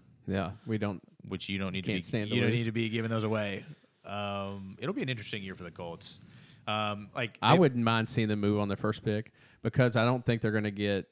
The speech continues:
Speaker 1: Stroud or Young,
Speaker 2: Right.
Speaker 1: Bryce Young, and I think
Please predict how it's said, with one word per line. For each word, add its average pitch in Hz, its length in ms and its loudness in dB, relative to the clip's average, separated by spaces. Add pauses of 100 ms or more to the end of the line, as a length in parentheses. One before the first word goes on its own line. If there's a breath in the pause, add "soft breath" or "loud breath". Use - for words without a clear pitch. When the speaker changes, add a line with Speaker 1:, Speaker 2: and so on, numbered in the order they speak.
(120)
Speaker 1:
Stroud 101 600 2
or 98 160 -6
Young, 95 420 -4 (400)
Speaker 2:
Right. 90 140 -2
Speaker 1:
Bryce 101 240 0
Young, 110 260 -2 (420 soft breath)
and 98 500 -4 (640)
I - 60 -20
think 98 460 -6